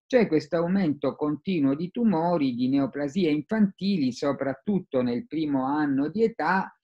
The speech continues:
intorno all'uno virgola cinque due per cento all'anno, che sembra poco, ma se voi pensate che in venticinque anni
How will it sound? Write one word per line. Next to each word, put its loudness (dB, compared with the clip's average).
intorno 2
all'uno 4
virgola 2
cinque 0
due 4
per -2
cento -2
all'anno, -2
che -14
sembra 0
poco, 0
ma -4
se -10
voi 0
pensate -4
che -6
in -4
venticinque -2
anni -2